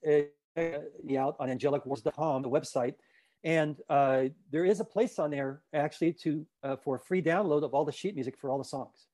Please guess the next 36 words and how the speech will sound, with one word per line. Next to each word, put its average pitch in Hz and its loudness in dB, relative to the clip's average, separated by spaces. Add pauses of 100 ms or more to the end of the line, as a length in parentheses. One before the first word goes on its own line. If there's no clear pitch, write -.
(280)
So 127 4
those 143 4
of 147 0
you 143 2
who 131 -4
perform 143 -4
in 127 -4
churches 151 -4
and 127 -4
stuff 135 -2
like 123 -2
that, 127 -2
I 127 0
write 135 0 (200)
music 127 -2 (420)
so 147 0
that 135 2
it 127 -2
can 123 -12
be 117 -4
performed 135 -4 (120)
outside 131 -4
the 113 -6
book. 101 -12 (480)
Um, 127 2 (260)
you 139 -2
can 143 -2
email 165 0
me 139 -2
at 135 -2
rick 131 -2
at 120 -2
angelicwars 120 -4
dot 110 -8
com. 107 -14 (480)
Um, 127 2